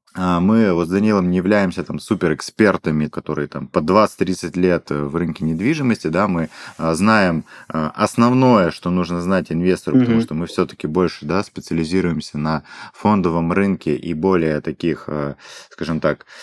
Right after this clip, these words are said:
Speaker 1: э, неземных инвестициях, да, хотя, в принципе, м, вот про вот эти рейд-фонды мы ещё подробнее раскроем,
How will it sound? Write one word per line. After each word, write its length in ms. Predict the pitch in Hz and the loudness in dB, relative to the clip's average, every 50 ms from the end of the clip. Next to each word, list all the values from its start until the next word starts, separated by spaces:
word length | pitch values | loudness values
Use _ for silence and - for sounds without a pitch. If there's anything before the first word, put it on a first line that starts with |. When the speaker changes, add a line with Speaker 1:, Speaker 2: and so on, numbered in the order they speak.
| - - - _ | -20 -20 -16 _
Speaker 1:
э, 400 | - 82 80 78 78 78 78 76 - | -4 -2 -2 0 0 0 -2 -4 -2
неземных 800 | - 95 107 117 117 104 101 110 110 113 120 123 117 107 - - | 2 4 6 6 6 6 4 4 4 6 6 6 4 4 4 2
инвестициях, 880 | 95 92 87 95 - - - - 151 170 - - - 92 82 76 73 73 | 2 2 2 0 -2 -2 2 2 2 2 2 0 0 0 2 2 0 2
да, 200 | 85 98 107 110 | 2 2 2 2
хотя, 420 | - 85 73 - - 80 78 - | 0 -4 -4 0 0 0 0 0
в 80 | - _ | -4 _
принципе, 760 | - 92 95 101 104 - 92 - _ 82 78 76 71 71 69 - - - - _ - | -2 -2 0 0 -2 -4 -8 -6 _ -2 0 0 0 -2 -4 -6 -12 -20 -20 _ -12
м, 440 | - 78 76 73 73 73 71 69 | -6 -4 -4 -4 -4 -4 -4 -2
вот 180 | 69 78 78 _ | -2 -2 -4 _
про 340 | - 85 85 80 78 76 73 | 0 0 2 2 2 2 0
вот 140 | 71 78 - | 0 0 -2
эти 180 | 85 78 - 87 | -2 -2 0 0
рейд-фонды 600 | 78 87 87 80 - - - 107 120 120 104 82 | 2 2 0 0 -2 -2 0 2 2 2 2 2
мы 160 | 78 80 82 | 0 0 0
ещё 200 | 87 - - - | -2 -2 -6 -6
подробнее 520 | - - 71 69 82 87 87 82 82 80 78 | -6 -6 -4 -2 0 0 2 2 0 0 0
раскроем, 600 | 82 80 - - - 95 87 78 71 69 69 | -2 -4 -4 -2 2 4 4 4 2 0 -4